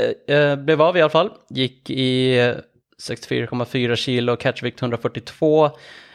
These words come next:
På McGregors prospect-sida hade vi Trevor Wells, åtta vinster, tre förluster. Och på veteransida hade vi Michael Chandlers Timur Valiev, arton tre. Alltså, det är rätt stor skillnad i hur många matcher de har gått.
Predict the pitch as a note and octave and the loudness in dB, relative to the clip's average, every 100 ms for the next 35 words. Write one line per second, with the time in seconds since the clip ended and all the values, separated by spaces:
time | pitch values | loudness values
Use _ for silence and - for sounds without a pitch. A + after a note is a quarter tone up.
0 | C3 D3+ D3 C#3 C#3 C#3+ C#3+ D#3+ E3+ D#3+ | -4 2 4 4 4 0 2 2 2 -4
1 | - D#3 - C#3+ - E3+ E3+ D#3+ C3 B2+ | 0 0 0 -6 0 0 2 2 2 -2
2 | B2 - B2+ B2+ C3+ D#3+ F3+ E3 - B2 | -2 0 2 2 2 0 0 -8 -4 -4
3 | - A#2 A#2+ A2+ - A#2+ - _ - B2 | -2 -2 -2 -6 -2 -2 -2 _ -6 0
4 | A#2 - B2+ F3 - - C3 G#2 G2 - | 0 0 -2 0 -2 0 2 2 0 -10
5 | - - - B2 - - A#2 A2 G#2+ G#2+ | -20 -20 -8 -8 -6 0 2 4 2 0
6 | A2 A#2 B2 B2 A#2 G#2 C3+ C3 A#2 A2 | -2 -2 2 2 2 0 -2 0 0 0
7 | G#2 G#2+ G#2+ A2 A2 - B2+ B2+ A2+ G2+ | -2 -4 -2 -4 -6 -6 -6 -4 -4 -4
8 | - _ - A#2 A2+ A2 B2+ D#3+ C#3 G2 | -6 _ -6 -4 -2 0 0 2 2 2
9 | G2+ - - A2+ G#2 - G#2+ G2+ C#3+ F#2 | 0 -8 -6 -2 -2 -4 -6 -2 0 -2
10 | - - - A#2 C3 D#3 D#3 - C#3+ - | -6 -8 -6 0 2 2 0 2 0 2
11 | C3+ C#3+ A#2+ - A#2 A2 G#2+ B2+ A#2 A#2 | 0 2 0 -2 -2 -2 -4 -6 -4 -2
12 | A#2 A2+ - A#2 A2+ C#3 C3 A2 A2 - | -2 -2 -4 -4 0 0 0 0 -2 -6